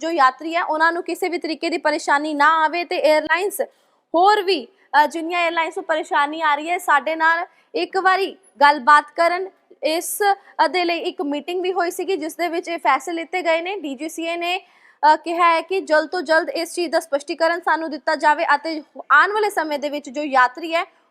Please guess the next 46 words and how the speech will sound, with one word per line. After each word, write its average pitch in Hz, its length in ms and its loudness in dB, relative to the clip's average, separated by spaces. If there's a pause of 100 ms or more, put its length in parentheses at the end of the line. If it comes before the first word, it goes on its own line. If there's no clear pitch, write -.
(140)
ਉਹਨਾਂ 392 320 2
ਨੂੰ 381 160 -6
ਕਿਸੇ 403 340 -4
ਵੀ 403 100 -4
ਤਰੀਕੇ 339 340 -8
ਦੀ 330 100 -8
ਪਰੇਸ਼ਾਨੀ 294 560 -2
ਨਾ 277 220 2
ਆਵੇ, 311 160 -4
ਕਿਉਂਕਿ 370 540 -6
ਦੋ 302 240 0
ਦਿਨਾਂ 330 380 0
ਦੇ 339 180 -4
ਅੰਦਰ 302 360 -2 (100)
ਅੰਦਰ 294 220 -4
ਹੀ 339 140 -6
ਬਾਰਾਂ 262 400 2
ਸੌ 339 180 -6
ਬੱਤੀ 262 380 -4
ਜੋ 277 120 -6
ਫਲਾਈਟਾਂ 277 580 0
ਰੱਦ 254 240 2
ਹੋਈਆਂ 311 320 -4
ਸਨ, 330 260 -2
ਅ, - 640 -2
ਜਿਸ 349 320 -6
ਦੇ 370 160 -2
ਚਲਦਿਆਂ 302 460 0
ਜੋ 294 120 -8
ਯਾਤਰੀ 262 480 2
ਹੈ, 320 80 0
ਕਾਫੀ 269 340 2
ਜ਼ਿਆਦਾ 302 200 -2
ਪਰੇਸ਼ਾਨ 277 520 -2
ਨਜ਼ਰ 302 320 -4
ਆਏ। 302 220 0
ਏਅਰਪੋਰਟ 285 440 -4
ਦੀਆਂ 320 220 -6
ਵੀ 339 100 -6
ਵੀਡੀਓ 302 320 -4
ਵਾਇਰਲ 302 320 0
ਹੋਣ 311 200 -8
ਲੱਗੀਆਂ, 302 400 -6 (380)
ਜਿਸ 285 180 -8
ਦੇ 359 140 -2
ਵਿੱਚ 320 280 -6